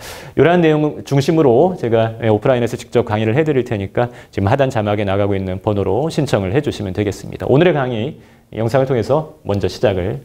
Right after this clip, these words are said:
하겠습니다. 어, 아파트 시세에 대한 이해를 먼저 해보겠습니다. 여러분들이 빌딩 매매를 하시던 개발을 하시던 서울의 부동산을 이해하시기 위해서는 어쩔 수 없이 좋든 싫든 아파트의 시세 동향을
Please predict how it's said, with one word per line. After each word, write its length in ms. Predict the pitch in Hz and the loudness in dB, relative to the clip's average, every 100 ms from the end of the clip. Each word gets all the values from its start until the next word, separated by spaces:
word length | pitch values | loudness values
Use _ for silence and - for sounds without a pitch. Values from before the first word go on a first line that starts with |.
| - _ | -18 _
하겠습니다. 640 | 139 117 - - - - - - - - - - - - - - | 0 0 -2 -12 -14 -16 -18 -20 -20 -20 -20 -20 -20 -20 -10 0
어, 460 | 110 110 110 110 95 | 2 4 4 2 2
아파트 320 | - 233 240 | 2 2 2
시세에 300 | 233 240 208 | 2 2 4
대한 220 | 180 151 | 6 4
이해를 420 | 123 131 117 156 | 6 6 4 2
먼저 340 | 170 113 110 110 | 0 0 0 0
해보겠습니다. 800 | 165 131 104 98 101 92 87 - _ _ | 0 0 -2 -6 -8 -8 -8 -12 _ _
여러분들이 360 | 113 107 123 135 | 0 2 2 4
빌딩 260 | 151 156 | 4 4
매매를 380 | 107 107 127 123 | 2 4 2 2
하시던 540 | 156 175 117 104 143 | -2 -2 -2 -2 -2
개발을 380 | - 98 107 107 | -6 0 0 2
하시던 520 | 147 151 - 98 117 - - - | 0 -2 -2 0 -2 -6 -18 -20
서울의 360 | - 202 214 220 | -4 2 4 4
부동산을 680 | 139 139 147 143 104 101 85 | 2 -2 0 -2 -2 -6 -8
이해하시기 500 | 107 107 123 139 156 | -4 -2 -2 -2 -2
위해서는 440 | 107 92 95 113 139 - | -2 -2 -4 -4 -6 -6
어쩔 420 | 90 101 - 190 | -4 -4 4 4
수 180 | 185 - | 4 2
없이 320 | 107 - 95 - - | 0 -2 -10 -12 -6
좋든 280 | 113 127 | -4 -2
싫든 500 | 113 160 160 101 87 - - _ | 0 -2 0 -4 -4 -10 -20 _
아파트의 680 | - 127 123 110 - 110 113 | -6 -4 -2 -2 -2 0 0
시세 260 | 117 175 175 | -2 -2 0
동향을 500 | 120 110 98 110 | 0 -2 -2 -2